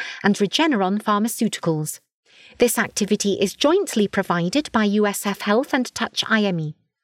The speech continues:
In this podcast, two dermatologists and a psychodermatologist discuss the latest developments in the treatment landscape for prurigo nodularis.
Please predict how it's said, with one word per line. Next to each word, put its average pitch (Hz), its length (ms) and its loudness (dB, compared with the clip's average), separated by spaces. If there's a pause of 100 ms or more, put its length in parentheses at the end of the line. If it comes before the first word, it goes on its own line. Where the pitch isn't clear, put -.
(360)
In 262 180 4
this - 200 0
podcast, - 760 -2 (200)
two 339 240 4
dermatologists 294 1120 0
and 208 120 2
a 247 40 2
psychodermatologist 190 1400 0 (260)
discuss - 400 0
the 262 120 4
latest 269 500 0
developments 233 760 0
in 240 140 4
the 254 80 0
treatment 226 640 0
landscape 180 600 -2
for 190 180 0
prurigo 254 580 2
nodularis. 226 880 -2